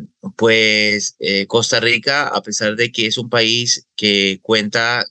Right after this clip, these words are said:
eh, digamos, con una biodiversidad, eh, eh, y, y es un país que se conoce también que abolió el ejército en el año mil novecientos cuarenta y ocho,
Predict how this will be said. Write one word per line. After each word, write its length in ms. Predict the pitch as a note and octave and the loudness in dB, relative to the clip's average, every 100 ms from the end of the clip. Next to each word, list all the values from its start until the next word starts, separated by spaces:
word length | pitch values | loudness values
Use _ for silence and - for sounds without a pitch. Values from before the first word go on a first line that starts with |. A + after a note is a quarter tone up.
| - | -12
eh, 540 | A2+ G2+ F#2+ F#2 F2+ E2+ _ | -4 -2 0 -2 -4 -10 _
digamos, 460 | G2 G2 G2+ G#2 | -2 0 0 -2
con 180 | A2+ G#2+ | -2 0
una 400 | G2+ G2+ G#2 G2+ | 2 2 0 -2
biodiversidad, 1080 | G#2 G#2 G2 F#2+ F2+ - F2 F#2+ G2+ G#2+ G#2+ - - - _ _ - | 0 0 0 0 -2 -2 0 2 4 2 0 -12 -20 -20 _ _ -4
eh, 560 | G#2+ G#2 G2 F#2+ F#2+ - | 0 2 2 2 -2 -4
eh, 500 | G2 F#2+ F2+ F2 E2+ _ | -8 -6 -6 -6 -8 _
y, 540 | G#2 G2+ G2 G2 F#2+ F2+ F2 F#2 _ _ - - | -4 0 0 -2 -4 -8 -10 -10 _ _ -14 -4
y 180 | G#2+ | -2
es 140 | A2 B2 | -2 -4
un 100 | A#2 | -2
país 400 | B2 A2 A2+ - | -2 0 -2 -2
que 140 | B2+ | -4
se 180 | - A2+ | -2 -2
conoce 380 | G#2+ G#2 G2+ A#2 | 0 0 0 0
también 440 | A2+ G#2 G#2+ G2+ - | -2 -2 -4 -6 -2
que 500 | A#2 A#2 A#2+ B2 - | 0 2 2 0 0
abolió 420 | G#2 G2+ G2 G#2 | 0 0 0 0
el 80 | A2 | 0
ejército 480 | A2 G#2+ - G#2+ G#2+ | 0 -2 -2 -2 0
en 40 | |
el 100 | G#2 | 0
año 200 | G2+ A2 | 0 -2
mil 100 | A#2 | -2
novecientos 440 | A2+ G#2 G#2 G#2+ | -2 -2 -2 -6
cuarenta 420 | - A2 A2+ A2 A2+ | -2 0 0 0 2
y 40 | |
ocho, 400 | A#2 G2+ - | 0 -2 -8